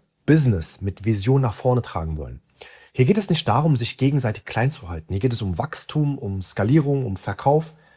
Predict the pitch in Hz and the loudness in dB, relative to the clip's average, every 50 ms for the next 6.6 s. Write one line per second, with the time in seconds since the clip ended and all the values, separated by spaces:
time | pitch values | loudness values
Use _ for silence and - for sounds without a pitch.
0 | _ _ - 123 123 - - 120 110 110 101 95 92 - - - - - 87 82 | _ _ -2 -2 -2 0 2 0 2 2 0 -2 -4 -4 -6 -6 -6 -6 -6 -6
1 | 80 82 92 - - - 71 65 _ _ _ _ - - - - - - - _ | -6 -8 -10 -10 -12 -16 -16 -16 _ _ _ _ -20 -20 -20 -20 -20 -20 -20 _
2 | _ _ - - _ - 143 139 135 131 - - - - - 139 123 160 202 196 | _ _ -20 -8 _ 4 4 4 4 2 -4 -10 -8 -2 0 2 4 4 6 4
3 | 196 190 - _ _ - 117 120 117 - _ - 165 214 240 - - - 110 113 | 4 2 0 _ _ -2 0 0 0 0 _ 2 4 4 4 2 0 0 2 2
4 | 139 156 - - - _ - 113 104 - - - 104 104 104 98 - - - - | 2 0 -2 -10 -16 _ -6 -6 -6 -4 -4 -2 -2 -2 -2 -4 -6 -10 -8 -4
5 | 160 156 147 139 - _ - - 139 165 175 - - 123 - - - 120 107 101 | -2 0 0 0 -2 _ -2 0 0 0 0 -2 -6 -10 -8 -4 -2 0 0 -2
6 | - - 113 117 117 - - - - - 95 98 | -2 -2 -2 -2 -2 -2 -6 -12 -14 -14 -14 -16